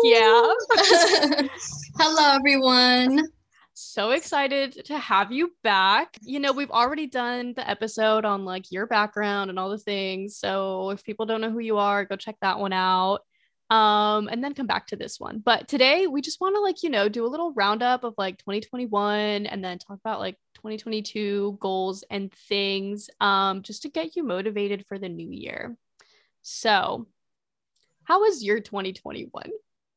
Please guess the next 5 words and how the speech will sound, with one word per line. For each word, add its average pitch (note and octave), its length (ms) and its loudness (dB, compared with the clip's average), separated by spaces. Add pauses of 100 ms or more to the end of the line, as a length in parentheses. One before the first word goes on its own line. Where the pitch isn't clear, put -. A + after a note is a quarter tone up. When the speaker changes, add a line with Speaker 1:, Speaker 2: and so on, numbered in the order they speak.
(140)
Speaker 1:
<laughs> G#4 100 2 (1700)
Speaker 2:
My A#3+ 180 2
twenty F#4 320 4
twenty-one E4 440 4
was B3 200 0